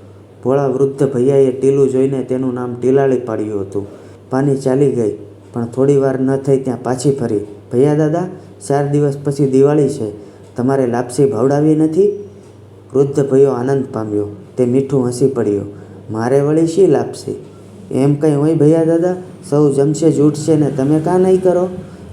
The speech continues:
વિનાયક રાવે નિશ્વાસ મૂક્યો. "ઠીક લે, થોડાક ઘઉં લેતી જા, પણ બહુ જાડી ભડકતી નહીં હો." "ના દાદા, હું તો ઝીણું ભરડું છું."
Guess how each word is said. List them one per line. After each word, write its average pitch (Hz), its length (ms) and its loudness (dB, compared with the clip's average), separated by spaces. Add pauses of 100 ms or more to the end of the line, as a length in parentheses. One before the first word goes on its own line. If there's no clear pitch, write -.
(140)
વિનાયક 139 440 2
રાવે 135 260 2
નિશ્વાસ 123 500 -4 (140)
મૂક્યો. 113 400 -4 (680)
"ઠીક 156 240 0
લે, 139 220 4 (420)
થોડાક 135 300 0
ઘઉં 131 220 0
લેતી 139 320 4
જા, 131 180 0 (300)
પણ 113 200 -4
બહુ 131 240 2
જાડી 131 340 0
ભડકતી 131 540 0
નહીં 117 180 0
હો." 160 160 0 (380)
"ના 143 140 0
દાદા, 151 280 0
હું 139 200 -2
તો 143 120 2
ઝીણું 135 380 2
ભરડું 131 380 0
છું." 104 220 -8